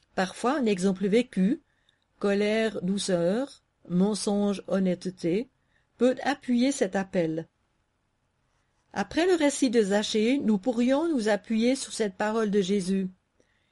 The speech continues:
Il faut que je demeure aujourd'hui dans ta maison. » Luc dix-neuf, verset cinq B.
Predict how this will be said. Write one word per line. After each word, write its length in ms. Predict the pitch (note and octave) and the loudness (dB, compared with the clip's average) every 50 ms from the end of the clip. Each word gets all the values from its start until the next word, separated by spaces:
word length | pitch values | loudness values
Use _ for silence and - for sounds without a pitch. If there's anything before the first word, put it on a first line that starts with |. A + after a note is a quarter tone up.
| _ - | _ -6
Il 200 | - A3 A3 B3 | -2 0 0 0
faut 260 | - - - D4+ E4+ E4+ | -2 0 0 2 2 2
que 160 | - A#3+ G#3 | 0 0 0
je 120 | F#3 G3+ | 2 0
demeure 540 | G#3 F3 A#3 A#3+ A#3+ C4 C4+ C#4 C#4 C4+ - - | 0 4 4 4 4 4 0 0 -2 -4 -6 -4
aujourd'hui 680 | A3+ C4 C#4+ C4+ C4+ B3+ A3+ G#3+ F#3+ G#3 A3+ B3 C4 | 0 0 0 2 0 0 -2 -2 -2 -2 0 0 0
dans 140 | G#3+ A3 G#3 | 0 -2 -2
ta 160 | F#3+ G3+ G3 | 0 0 2
maison. » 480 | F#3+ F#3+ F#3 F3+ E3 E3 E3 D#3 E3 - _ _ _ _ _ _ _ _ _ _ _ _ _ _ _ - | 2 2 2 0 0 -2 -6 -6 -6 -10 _ _ _ _ _ _ _ _ _ _ _ _ _ _ _ -6
Luc 380 | - F#3+ A3+ B3 B3 - - F#3+ | -2 2 2 2 2 0 -6 -8
dix-neuf, 720 | F3 F3 G3 B3 A#3+ A3+ - G3+ F#3+ F3 F#3+ - - - - - - - | -6 -2 0 0 0 0 0 -2 0 0 0 -2 -4 -10 -16 -16 -16 -10
verset 360 | - F#3 G3 F#3 - - F#3+ F3+ | -6 -6 -6 -6 -4 -4 -4 -4
cinq 460 | - - - G#3+ G#3+ G#3 _ - E3+ | -4 -4 -4 -4 -4 -4 _ -10 -10
B. 300 | E3 E3 E3+ E3+ E3+ | -2 0 2 2 2